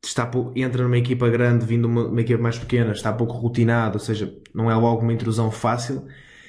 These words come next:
E depois também temos que ver a questão de Alex Telles, que foi o lateral que foi e tinha a importância que tinha na equi-, na equipa, muito no, no aspecto ofensivo, mas também no aspecto defensivo.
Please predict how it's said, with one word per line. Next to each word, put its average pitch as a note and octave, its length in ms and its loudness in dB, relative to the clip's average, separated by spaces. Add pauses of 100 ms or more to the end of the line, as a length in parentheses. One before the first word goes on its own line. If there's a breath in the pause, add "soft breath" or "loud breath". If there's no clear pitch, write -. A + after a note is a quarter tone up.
(140 loud breath)
E B2+ 80 4
depois B2+ 160 2
também B2+ 180 4
temos B2+ 200 0
que B2+ 100 -6
ver B2+ 120 2
a B2+ 40 4
questão B2+ 260 -2
de B2+ 60 0
Alex B2+ 320 -2
Telles, - 280 -6
que - 200 -14
foi G#2+ 200 -4
o G#2 80 2
lateral G#2+ 300 0
que - 80 -12
foi A2+ 340 2
e G2 40 0
tinha G#2 160 -4
a G2+ 40 -2
importância G#2 400 -4
que - 80 -4
tinha G#2+ 180 0
na G#2 100 0
equi-, - 180 -6
na A2 120 0
equipa, A#2 300 0
muito B2 460 2
no, A#2 320 2
no A2 80 -2
aspecto A2+ 320 -2
ofensivo, A#2+ 460 -2
mas B2 120 -6
também G2+ 180 -2
no G#2 60 0
aspecto G2+ 240 -4
defensivo. A#2 460 -2